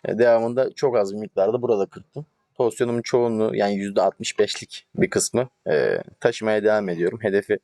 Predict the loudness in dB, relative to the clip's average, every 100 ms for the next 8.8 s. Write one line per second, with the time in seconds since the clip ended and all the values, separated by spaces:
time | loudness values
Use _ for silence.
0 | -10 -18 -10 -2 2 2 0 0 2 2
1 | 2 0 -2 0 0 0 0 0 0 0
2 | 0 2 2 0 0 2 2 2 -4 -14
3 | -6 0 2 2 0 0 -2 0 2 4
4 | 2 2 2 2 2 0 0 -4 -6 _
5 | -20 -20 -20 _ _ 0 2 -2 -2 0
6 | 4 4 4 -2 -6 -2 0 2 4 4
7 | 0 -4 -10 -8 -2 0 0 0 0 2
8 | 4 4 2 -2 -4 -4 -4